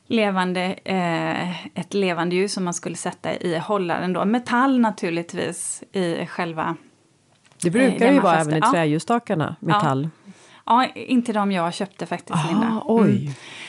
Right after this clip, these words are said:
Speaker 1: Så, så då gör, då, så, du vet, och jag bara visar den och han bara tittar på mig och bara så här, "Nej, men jag, jag lämnar tillbaka den. Jag fattar." Han är väldigt så här, "Vi får gärna ha levande ljus och så här, men, men saker som,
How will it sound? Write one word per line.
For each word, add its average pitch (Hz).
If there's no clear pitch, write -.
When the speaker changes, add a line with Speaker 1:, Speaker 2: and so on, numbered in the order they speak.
Speaker 1:
Så, 208
så -
då 226
gör, 226
då, 220
så, 240
du 220
vet, 196
och 233
jag 214
bara 220
visar 208
den 185
och 214
han 214
bara 196
tittar 190
på 185
mig 175
och 170
bara 165
så -
här, -
"Nej, 226
men 180
jag, 170
jag 226
lämnar 185
tillbaka -
den. 185
Jag 202
fattar." -
Han 302
är 330
väldigt 277
så 254
här, 214
"Vi 233
får 302
gärna 302
ha 294
levande 208
ljus 202
och 202
så 208
här, 180
men, 240
men 254
saker 269
som, 185